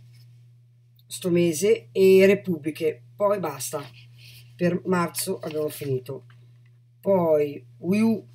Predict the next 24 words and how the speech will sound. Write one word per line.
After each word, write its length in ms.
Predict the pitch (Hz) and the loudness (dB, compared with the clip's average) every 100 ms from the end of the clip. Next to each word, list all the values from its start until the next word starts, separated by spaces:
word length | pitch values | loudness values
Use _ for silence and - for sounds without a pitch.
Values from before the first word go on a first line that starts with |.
| - | -10
non 140 | 165 160 | -6 -6
esce 240 | 151 160 | -4 -2
niente. 580 | 156 147 131 202 262 - - - - - - - - - - - - - - _ _ _ | 0 -2 -2 -2 -2 -4 -20 -20 -20 -20 -16 -16 -16 -16 -16 -18 -20 -20 -20 _ _ _
Tre 200 | - 214 202 | -4 0 0
D 340 | 208 202 190 | 2 4 4
S 480 | 175 - 170 160 - | 4 -2 -4 -6 -6
esce 640 | - 208 196 - 190 180 - | -2 0 0 0 0 -2 -2
il 200 | 226 226 | 0 2
Warriors 720 | 220 202 196 196 190 180 175 | 0 0 2 2 2 -2 -4
Legend. 800 | 170 165 156 151 180 226 233 294 - - - _ _ _ | -2 0 2 2 0 0 -2 -10 -12 -20 -20 _ _ _
Basta. 500 | 139 - - 202 247 - - - - - - _ _ _ _ _ _ _ _ _ _ _ _ _ _ _ - - - - | -14 -12 -8 -8 -8 -16 -20 -20 -20 -20 -20 _ _ _ _ _ _ _ _ _ _ _ _ _ _ _ -20 -20 -20 -6
E 100 | 175 | 0
Animal 360 | 190 190 190 | 2 2 2
Crossing, 800 | - 190 196 190 - 185 185 180 | 0 0 0 -2 -2 0 2 0
con, 180 | - 180 | -2 -4
eh, 140 | 180 180 | -2 -4
quello, 300 | 180 160 151 - | -8 -10 -12 -16
quello 200 | - 156 | -6 -4
già 140 | 147 151 | -4 -4
fatto, 500 | 160 151 147 - 156 | -6 -6 -8 -6 -6
eh, 100 | 196 | -6
con 140 | 156 | -8
le 60 | 147 | -10
carte. 600 | 151 143 - 196 233 | -10 -10 -8 -6 -6